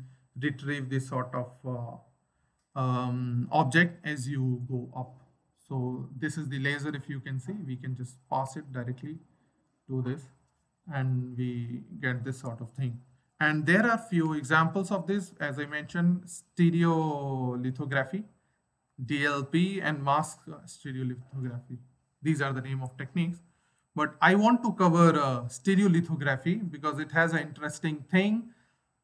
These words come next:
S L A or stereolithography, S L A, is basically the world's first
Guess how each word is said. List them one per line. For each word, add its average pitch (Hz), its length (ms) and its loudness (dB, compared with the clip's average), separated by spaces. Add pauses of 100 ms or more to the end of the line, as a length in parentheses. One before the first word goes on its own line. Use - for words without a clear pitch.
(160)
S 185 220 2
L 269 180 6
A 294 220 0 (760)
or 139 400 -2
stereolithography, 165 1200 2
S 135 180 -6
L 139 160 -4
A, 151 180 -4 (800)
is 196 200 6
basically 226 960 0 (1200)
the 143 180 2
world's 165 460 6 (220)
first 175 420 6